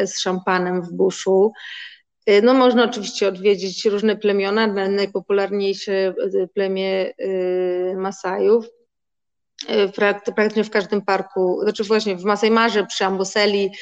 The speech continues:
nawet przy Tsavo można ich, y, odwiedzić. Poza tym oczywiście, y, mamy całą masę sportów wodnych, y, tutaj w,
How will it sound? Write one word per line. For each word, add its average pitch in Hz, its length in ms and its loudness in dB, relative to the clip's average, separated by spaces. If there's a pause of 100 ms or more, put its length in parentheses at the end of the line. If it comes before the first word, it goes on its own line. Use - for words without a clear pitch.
(240)
nawet 202 280 -2
przy - 220 -10
Tsavo 190 360 -4
można 190 400 -4
ich, - 320 -4
y, 190 920 0
odwiedzić. 196 540 0 (1120)
Poza 359 220 6
tym 359 160 4
oczywiście, 277 800 4 (240)
y, 226 40 6
mamy 233 300 2
całą 233 240 0
masę 226 480 0
sportów 220 560 -4
wodnych, 208 600 -4
y, 196 680 0
tutaj 196 300 -2
w, 196 380 -4